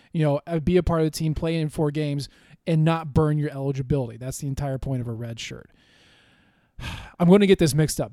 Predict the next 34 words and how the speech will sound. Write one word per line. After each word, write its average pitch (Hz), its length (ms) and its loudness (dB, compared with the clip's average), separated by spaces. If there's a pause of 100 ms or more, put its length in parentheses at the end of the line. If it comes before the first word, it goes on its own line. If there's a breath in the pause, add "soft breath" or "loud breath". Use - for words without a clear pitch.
There's 147 180 0
blue 190 300 8
shirts 247 340 4
and 170 180 2
there's 160 160 4
gray 147 280 2
shirts. - 380 -8 (440)
Gray 175 280 4
shirts, 240 300 4
correct 180 280 2
me 208 80 2
if 208 80 0
I'm 214 180 2
wrong, 143 240 2
gray 180 320 4
shirting 185 420 2
means 160 420 0 (300 soft breath)
you 175 260 8
are 160 320 6
a 156 180 0
walk-on 139 1040 0 (680)
and 165 160 4
you 165 100 4
don't 180 280 6
get 180 140 2
a 160 60 2
scholarship 165 640 0
until 151 360 -2
a 143 40 0
spot 135 320 -4
opens. 127 320 -4
Is 120 80 -14
that 180 180 -2
right? 202 260 0